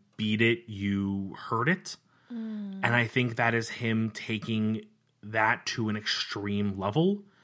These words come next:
Speaker 1: I mean, it's a very sudden moment in the episode. It happens in a split second. It is, you can see it on Sam and Dean's face.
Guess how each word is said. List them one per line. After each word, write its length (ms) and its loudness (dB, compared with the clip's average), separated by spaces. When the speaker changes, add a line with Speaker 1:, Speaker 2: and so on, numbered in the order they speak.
Speaker 1:
I 140 2
mean, 440 4
it's 200 2
a 60 8
very 300 6
sudden 800 4
moment 420 2
in 60 -2
the 120 -2
episode. 480 -6
It 140 2
happens 500 4
in 160 -2
a 60 0
split 520 -2
second. 640 2
It 100 0
is, 640 -2
you 360 2
can 160 2
see 360 6
it 40 10
on 160 4
Sam 480 2
and 140 4
Dean's 340 2
face. 440 0